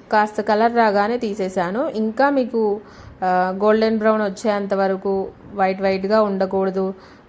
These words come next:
కాస్త గోల్డెన్ బ్రౌన్ రావాలి అనుకున్నప్పుడు ఇంకాస్త ఎక్కువసేపు ఫ్రై చేసుకుంటే సరిపోతుంది.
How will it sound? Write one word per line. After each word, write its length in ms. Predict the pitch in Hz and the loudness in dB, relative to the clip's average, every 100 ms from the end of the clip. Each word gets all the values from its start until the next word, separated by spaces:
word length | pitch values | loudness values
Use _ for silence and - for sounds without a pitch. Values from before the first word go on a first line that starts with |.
| - | -2
కాస్త 280 | 190 185 190 | 0 0 -2
గోల్డెన్ 420 | 185 190 196 202 | 2 2 0 0
బ్రౌన్ 280 | 202 202 190 | 2 2 2
రావాలి 540 | 185 180 190 196 202 | 2 4 4 4 0
అనుకున్నప్పుడు 760 | 190 180 185 190 185 202 277 453 - - - - - - - - - - - - | -2 -4 -4 -4 -4 0 0 -2 -10 -20 -20 -20 -20 -20 -20 -20 -20 -20 -20 -12
ఇంకాస్త 460 | 214 214 226 220 - | -8 0 0 0 0
ఎక్కువసేపు 600 | 208 208 233 233 220 214 | -2 0 -2 0 -2 -2
ఫ్రై 280 | - 196 190 208 | 0 0 2 -2
చేసుకుంటే 440 | 196 - 196 240 | -4 -6 -2 -2
సరిపోతుంది. 880 | 262 202 185 180 175 170 180 320 | 0 0 0 -2 -2 -4 0 -2